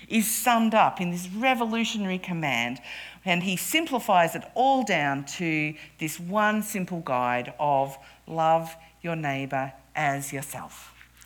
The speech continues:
Consider others before yourself and love each other. Serve each other. Think of others before yourself. And then the next verse is just this little reminder, "If you bite and devour each other, watch out,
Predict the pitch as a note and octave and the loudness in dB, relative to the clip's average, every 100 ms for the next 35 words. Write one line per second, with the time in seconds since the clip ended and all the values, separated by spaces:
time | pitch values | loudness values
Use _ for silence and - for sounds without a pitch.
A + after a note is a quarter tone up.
0 | - - - F3+ - B3+ B3+ B3+ B3 B3+ | -20 -10 -6 -4 -4 0 4 6 6 4
1 | B3 - - - F#3 F#3+ G3 F#3+ F#3 D#3 | 2 -14 -4 2 4 4 0 -2 -6 -8
2 | F#3 G3+ A#3+ A3 - C3 C3 - D#3+ E3+ | -2 0 0 -2 -2 -2 -2 -4 -6 -4
3 | F3 G3 G3 F#3+ - C#3+ A#2 B2 - - | -2 0 0 -2 -2 -2 -2 -6 -10 -18
4 | - - C4+ C#4 C#4+ B3 G3 F#3 C3+ C3+ | -10 -4 2 4 4 2 0 2 2 0
5 | - C#4+ C#4+ C#4+ A3+ A#3 G#3 F3+ F3+ E3+ | -6 -4 -2 0 4 4 2 -4 -6 -10
6 | F3+ F3 E3 D#3 E3 C3 A#2+ - - - | -6 -4 -4 -4 -2 0 -2 -10 -20 -16
7 | - G#3 A#3+ B3 A3+ C4+ - - E3 D3 | -4 2 4 4 4 4 2 -2 2 2
8 | F3+ - - _ _ - F3 F3+ F3 F3 | 2 -4 -12 _ _ -6 -6 -4 -6 -6
9 | D#3 F3 F3+ A3 C4 C4+ B3+ G#3+ F3 D#3 | -8 -4 -2 0 2 4 4 4 6 6
10 | D#3+ - - - _ - - - - F#3 | 6 0 -16 -20 _ -20 -20 -12 -8 -4
11 | F#3+ F3+ F#3+ G#3 A#3 F#3+ E3+ D#3+ E3 F3+ | -2 2 6 8 6 2 -4 2 4 6
12 | F3+ D#3 D3+ D3+ C#3+ D3 D3 C#3+ D3 B2 | 6 2 -2 -4 -4 -2 -2 -2 -2 0
13 | A2+ | -2